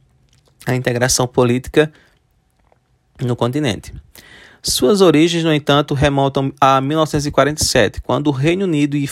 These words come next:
a França assinaram o Tratado de Duque-, é, de Dunkerque. E aí forma-se uma aliança para combater a eventualidade de um ataque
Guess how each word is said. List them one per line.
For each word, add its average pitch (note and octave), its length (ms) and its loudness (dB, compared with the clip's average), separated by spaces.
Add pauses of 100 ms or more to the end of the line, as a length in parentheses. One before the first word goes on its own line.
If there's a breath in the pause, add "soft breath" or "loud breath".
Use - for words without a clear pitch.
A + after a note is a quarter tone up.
a - 120 2
França A#2+ 540 -4 (420 loud breath)
assinaram C3+ 460 0
o - 20 -4
Tratado C3 640 2 (360 soft breath)
de - 80 -4
Duque-, C3+ 380 -2
é, A2+ 480 4 (220 loud breath)
de B2+ 180 0
Dunkerque. C3 1040 -4 (720 soft breath)
E C3+ 120 -2
aí D3 520 0
forma-se F3+ 840 -2
uma C#3 240 -2
aliança C#3+ 540 -2
para D3 280 4
combater F#3 720 0
a C3+ 140 2
eventualidade C3 720 2
de C3 80 -6
um C3 80 0
ataque - 680 -2